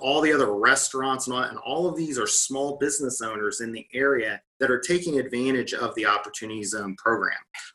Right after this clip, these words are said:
Along with that, they're taking advantage of the U S Small Business Administration's programs, whether it be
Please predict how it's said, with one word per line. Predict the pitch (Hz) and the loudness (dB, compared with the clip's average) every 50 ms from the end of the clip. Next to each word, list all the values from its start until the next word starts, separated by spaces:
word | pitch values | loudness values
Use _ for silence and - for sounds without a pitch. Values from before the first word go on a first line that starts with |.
| _ - | _ 2
Along | 127 127 143 175 214 233 226 | 2 4 4 4 4 4 4
with | 202 - - | 2 2 2
that, | 117 123 120 120 - | 2 2 2 0 0
they're | 123 120 | -2 -2
taking | - 139 135 131 139 127 120 | 0 0 0 0 0 -2 -2
advantage | 120 - 123 120 120 120 117 113 123 | -2 -4 -4 -4 -2 -4 -2 -2 -2
of | 110 104 98 98 | -2 -2 -4 -4
the | 110 107 104 95 | -6 -6 -4 0
U | 117 131 131 127 | 2 4 6 6
S | 123 - | 6 4
Small | - 127 113 107 - - | 2 0 0 -2 0 0
Business | 131 131 143 131 - - | 0 0 0 0 -2 -4
Administration's | 113 110 107 107 - - 110 107 107 - - 104 101 - | -4 -6 -4 -2 0 2 4 4 4 2 0 -4 -6 -8
programs, | - - 151 151 135 123 110 104 - - | -2 0 2 4 4 4 2 0 -2 -4
whether | 117 113 123 117 110 | -4 -2 0 2 0
it | 104 - - | 0 -2 -4
be | 113 113 110 107 104 | -6 -6 -6 -6 -8